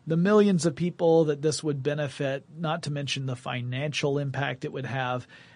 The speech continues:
Uh, there, there is every incentive to continue this kind of, of line of, of, uh, of, uh, research and experimentation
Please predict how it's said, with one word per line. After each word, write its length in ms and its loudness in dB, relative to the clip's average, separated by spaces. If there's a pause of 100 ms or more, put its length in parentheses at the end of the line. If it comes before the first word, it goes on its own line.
(120)
Uh, 360 0 (280)
there, 400 4
there 320 4
is 260 4
every 300 2
incentive 640 -6
to 120 -10
continue 480 -6
this 220 -6
kind 300 -6
of, 80 -8 (160)
of 440 -4 (320)
line 440 0
of, 280 -4 (100)
of, 520 -8 (180)
uh, 340 -18 (500)
of, 360 -20
uh, 140 -14
research 640 2
and 80 -8
experimentation 1080 -4